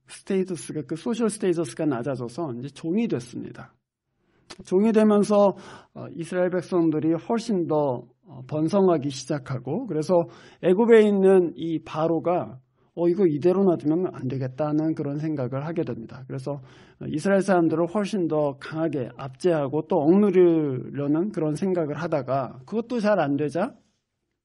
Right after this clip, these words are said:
히브리 산파들을 불러갖고는, 아이를 받을 때 이 아이가 만약에 남자아이면은 그냥 그 자리에서 죽여라 하고 명을 내립니다.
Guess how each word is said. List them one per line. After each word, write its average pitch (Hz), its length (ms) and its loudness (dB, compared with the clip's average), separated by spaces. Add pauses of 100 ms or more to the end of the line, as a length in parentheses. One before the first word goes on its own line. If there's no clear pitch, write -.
(400)
히브리 185 340 0
산파들을 180 920 2 (220)
불러갖고는, 147 840 0 (840)
아이를 180 560 2
받을 170 360 0
때 160 140 4
이 165 260 6
아이가 143 680 2 (140)
만약에 135 420 -6
남자아이면은 147 920 0 (340)
그냥 165 220 -4
그 - 120 -2
자리에서 196 340 2
죽여라 131 440 -2
하고 147 360 -6 (120)
명을 127 380 -2
내립니다. 110 580 -12